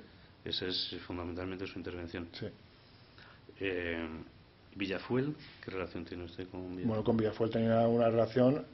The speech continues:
Speaker 2: a través de Claudio Rivas, porque, eh,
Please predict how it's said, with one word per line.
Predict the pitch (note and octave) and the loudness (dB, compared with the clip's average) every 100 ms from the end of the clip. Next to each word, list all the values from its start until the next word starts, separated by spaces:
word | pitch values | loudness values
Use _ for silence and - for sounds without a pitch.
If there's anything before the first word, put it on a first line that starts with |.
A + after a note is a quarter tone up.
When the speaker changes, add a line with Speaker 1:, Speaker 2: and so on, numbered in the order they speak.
| - | 2
Speaker 2:
a | A#2+ | 2
través | A#2 A2+ A2+ A#2 | 4 4 6 6
de | A#2 A#2 A2+ A2+ A2+ A2 A2 A2 A2 A2 A2 | 8 8 6 6 4 4 2 2 2 2 4
Claudio | B2 B2 B2 A#2+ C3 A#2+ | 6 8 8 10 12 12
Rivas, | B2+ D#3 F3 E3+ - - - - | 12 10 8 4 -6 -18 -20 4
porque, | A#2+ A2+ G#2+ G#2+ G#2+ - - | 4 6 2 2 -2 -4 -4
eh, | B2+ A2 G#2+ G#2 | 0 2 2 0